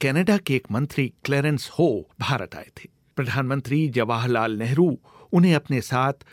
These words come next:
पंडित ओंकारनाथ ठाकुर का शास्त्रीय गायन सुनवाने आकाशवाणी के सभागार ले गए।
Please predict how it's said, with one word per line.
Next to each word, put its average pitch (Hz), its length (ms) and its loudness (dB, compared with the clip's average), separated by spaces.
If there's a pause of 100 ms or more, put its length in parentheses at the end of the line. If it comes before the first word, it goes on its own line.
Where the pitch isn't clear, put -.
(260)
पंडित 170 340 2
ओंकारनाथ 147 640 0 (100)
ठाकुर 156 460 -2
का 143 100 0
शास्त्रीय 143 760 0
गायन 147 440 0
सुनवाने 120 600 -4 (300)
आकाशवाणी 135 640 -2
के 117 200 -6
सभागार 113 680 -4
ले 82 80 -14
गए। - 240 -20